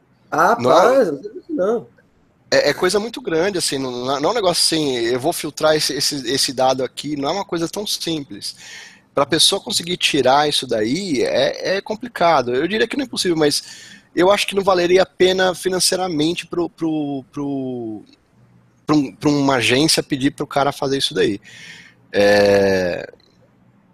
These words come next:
Speaker 2: o protocolo, ele não é criptografado, então, tecni-, é, assim, tecnicamente, eu acho que é, é possível. Vou te dizer que não vou, não é impossi-, é possível.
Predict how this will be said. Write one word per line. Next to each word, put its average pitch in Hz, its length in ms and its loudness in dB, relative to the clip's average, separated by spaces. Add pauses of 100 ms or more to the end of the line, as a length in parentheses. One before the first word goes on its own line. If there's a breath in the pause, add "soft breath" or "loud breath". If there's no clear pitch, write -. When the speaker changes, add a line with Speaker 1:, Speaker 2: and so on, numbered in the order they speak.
(1300)
Speaker 2:
o 131 60 -12
protocolo, - 520 2
ele 175 100 2
não 175 180 2
é 151 40 2
criptografado, 156 640 -2
então, 127 220 -8
tecni-, 170 320 0
é, 143 60 6
assim, 120 360 0 (720)
tecnicamente, 175 640 0
eu 180 80 2
acho 175 200 -2
que 196 80 -6
é, 131 380 -8
é - 20 -4
possível. 101 500 -2
Vou 107 80 -12
te 117 120 -12
dizer 110 200 -6
que 127 180 -8
não 113 120 -10
vou, 107 180 -6
não 117 260 2
é 120 60 2
impossi-, - 300 0
é 120 100 2
possível. 156 560 2